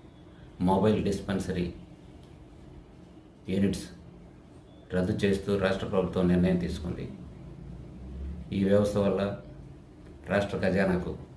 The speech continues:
నష్టంతో పాటు చౌక బియ్యం పక్కదారి పట్టడానికి కారణంగా కూటమి సర్కార్ గుర్తించింది.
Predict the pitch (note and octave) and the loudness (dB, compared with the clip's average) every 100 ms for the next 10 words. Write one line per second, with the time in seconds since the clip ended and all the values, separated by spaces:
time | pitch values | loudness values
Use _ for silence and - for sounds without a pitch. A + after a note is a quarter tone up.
0 | - - - - - - - - - - | -18 -20 -20 -20 -20 -20 -20 -20 -20 -20
1 | - - G2 G2 F#2+ G#2 F2+ F#2+ F#2 G2+ | -10 -2 0 2 2 2 4 4 4 -2
2 | - - - - - - - - - - | -6 -10 -20 -20 -20 -20 -20 -20 -20 -2
3 | F#2+ G#2 G#2 F2+ G2 F#2+ F2+ F#2+ - F#2+ | 2 4 4 4 4 4 2 -2 0 2
4 | F#2 F2 F2 F2 F2 F2 E2+ - - - | 2 2 0 2 4 4 0 -6 -12 -18
5 | - - F#2+ F#2+ F#2+ F#2+ F#2+ F3+ - - | -20 -6 0 2 2 2 2 0 -6 -14
6 | - - - - - - G#2 G#2 F#2+ G2 | -18 -20 -20 -20 -20 -2 2 4 4 0
7 | F#2 G2+ G2 F2+ - F2+ G#2 F2+ E2 D#2 | -2 0 0 0 -4 -4 -2 -4 -4 -6
8 | D#2 | -8